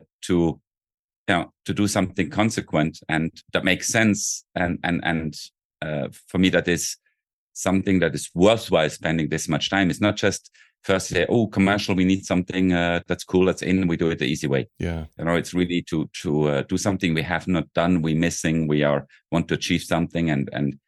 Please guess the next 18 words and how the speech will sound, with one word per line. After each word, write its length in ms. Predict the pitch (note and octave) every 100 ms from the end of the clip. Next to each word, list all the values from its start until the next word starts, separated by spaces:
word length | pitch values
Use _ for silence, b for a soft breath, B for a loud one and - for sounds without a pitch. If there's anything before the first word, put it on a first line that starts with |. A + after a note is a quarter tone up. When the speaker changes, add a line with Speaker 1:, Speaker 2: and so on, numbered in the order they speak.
| -
Speaker 1:
you 80 | F2+
know, 80 | D#2
where 120 | D2
the, 200 | D#2+ - _ b b b _ -
you 60 | -
know, 140 | - -
the 100 | -
first 280 | - F#2+ -
eyes 260 | - F#2+ -
that 120 | D#2
have 240 | E2 D2 -
to, 220 | D#2 B1 _ _
you 80 | -
know, 80 | - - _ _ b b b -
light 400 | D#2+ E2 F#2+ -
up 420 | - G1+ - F#2 -
and, 240 | D#2+ E2+
uh, 240 | D#2+ D#2